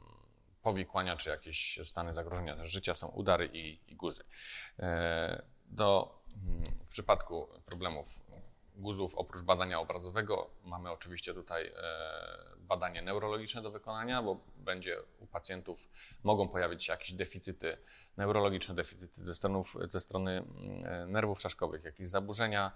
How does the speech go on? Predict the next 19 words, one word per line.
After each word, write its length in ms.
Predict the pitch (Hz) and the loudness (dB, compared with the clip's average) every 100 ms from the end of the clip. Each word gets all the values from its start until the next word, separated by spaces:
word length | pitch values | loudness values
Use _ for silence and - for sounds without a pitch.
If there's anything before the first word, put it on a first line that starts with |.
| - - - - | -10 -16 -16 -4
e, 800 | 92 92 90 90 90 87 87 87 | 0 2 4 2 2 2 0 0
jak 140 | 87 92 | -4 -4
na 100 | 87 | 0
przykład 300 | - 92 87 | 2 2 2
zaburzenia 420 | 87 90 90 87 | -2 -4 -8 0
ze 60 | |
strony 420 | 87 90 90 87 82 | 0 0 -6 -6 -6
też 300 | 82 - - | 2 2 2
mózgu. 340 | 98 - - | -2 -4 0
No, 240 | 123 127 - - - - - - | 0 -2 -10 -20 -20 -20 -20 -14
może 320 | 98 104 95 | -6 -2 0
być 180 | 95 90 | 0 0
zaburzenia 480 | 92 92 95 95 95 | 0 0 -4 -4 -4
endokrynne, 480 | 98 95 117 113 | -6 -4 -4 -4
jeśli 200 | 101 - | -4 -4
to 80 | 92 | -6
będzie 220 | 92 95 | -8 -8
gdzieś, 360 | 92 92 - - | -6 0 2 2
e, 400 | 92 90 90 | 0 -4 -6